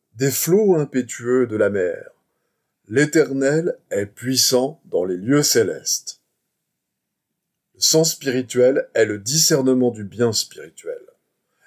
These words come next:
La compréhension est la ligne de démarcation entre le réel et l'irréel. La compréhension spirituelle révèle l'entendement,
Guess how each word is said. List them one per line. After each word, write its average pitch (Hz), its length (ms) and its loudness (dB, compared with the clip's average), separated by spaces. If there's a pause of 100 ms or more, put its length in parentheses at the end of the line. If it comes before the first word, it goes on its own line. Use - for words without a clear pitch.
La 120 160 2
compréhension 160 880 0
est 117 100 4
la 110 120 4
ligne 139 300 0
de 120 100 2
démarcation 123 920 0
entre 123 280 -2
le 113 120 0
réel 131 640 2
et 107 120 -14
l'irréel. 104 720 -2 (1000)
La - 140 0
compréhension 160 880 0
spirituelle 123 760 0
révèle 123 480 2
l'entendement, 107 800 -2